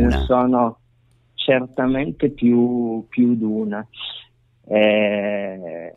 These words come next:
Speaker 2: ma un'architettura attuale, un'architettura
Speaker 1: A sua discrezione,
Speaker 2: antica.
Speaker 1: visto che lei parlava prima di architettura moderna con Aldo Rossi, l'architetto sognatore, no? Era definito, e poi l'architettura medievale che,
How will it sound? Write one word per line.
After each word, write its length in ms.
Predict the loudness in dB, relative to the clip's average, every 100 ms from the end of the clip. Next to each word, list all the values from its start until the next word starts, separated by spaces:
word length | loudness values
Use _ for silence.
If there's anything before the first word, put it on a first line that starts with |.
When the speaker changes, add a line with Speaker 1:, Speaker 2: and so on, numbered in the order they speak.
| -8
Speaker 2:
ma 280 | 0 2 4
un'architettura 800 | 4 2 0 -8 -8 -6 -2 -2
attuale, 580 | -2 -4 -2 0 0 -4
un'architettura 1200 | -6 -8 -12 -16 _ _ -10 -8 -8 -10 -12 -14
Speaker 1:
A 120 | -8 -4
sua 240 | 0 0
discrezione, 720 | 0 -2 -2 -2 0 0 0
Speaker 2:
antica. 80 | -2
Speaker 1:
visto 180 | -2 -4
che 160 | -2
lei 380 | 2 2 2 0
parlava 420 | -2 -2 0 -2
prima 400 | 0 0 0 0 -4 -10 -20 -16
di 320 | -4 0 0 -2
architettura 1200 | -4 -4 -4 -4 -6 -2 0 2 2 2 0 -2
moderna 680 | -2 0 2 2 2 2 0
con 300 | 0 0 2 0 0
Aldo 360 | -2 0 2
Rossi, 340 | 2 2 0 -4
l'architetto 560 | -4 -4 -2 -2 -2
sognatore, 720 | -2 -2 -2 0 -2 -2 -6
no? 100 | -6
Era 160 | -6 -6
definito, 380 | -10 -12 -12 -10
e 40 | -8
poi 180 | -6
l'architettura 580 | -6 -8 -8 -8 -4 -4
medievale 600 | -2 -2 -2 0 -2 -4
che, 200 | -4 -8